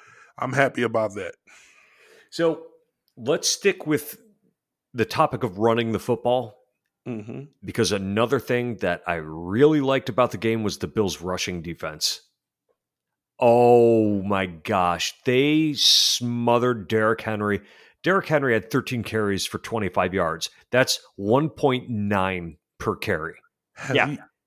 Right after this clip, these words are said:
Speaker 1: ever did that before? Jeez Louise.
Speaker 2: I know.
Speaker 1: <laughs>
Speaker 2: I, that, that is his worst running performance since twenty nineteen.
Speaker 1: Yeah.
Speaker 2: The Bills dominated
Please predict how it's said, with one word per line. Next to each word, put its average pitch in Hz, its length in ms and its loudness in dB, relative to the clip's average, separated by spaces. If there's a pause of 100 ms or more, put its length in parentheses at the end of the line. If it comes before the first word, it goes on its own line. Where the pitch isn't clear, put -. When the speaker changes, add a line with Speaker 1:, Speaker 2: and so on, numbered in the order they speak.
(140)
Speaker 1:
ever 110 320 6
did 92 360 -6
that 95 200 -10
before? 82 500 -12 (100)
Jeez 113 520 -8
Louise. 98 180 -8
Speaker 2:
I 85 100 -4
know. 71 300 -12 (1300)
Speaker 1:
<laughs> - 20 -14 (600)
Speaker 2:
I, 147 260 2 (600)
that, 147 260 6
that 156 160 6
is 208 140 2
his 170 260 -2
worst 117 680 -2 (220)
running 139 360 4
performance 110 720 2 (160)
since - 500 -2
twenty 113 340 -2
nineteen. 98 580 -6 (360)
Speaker 1:
Yeah. - 280 -16 (1300)
Speaker 2:
The 104 80 -8
Bills 117 460 -2 (600)
dominated 80 760 -8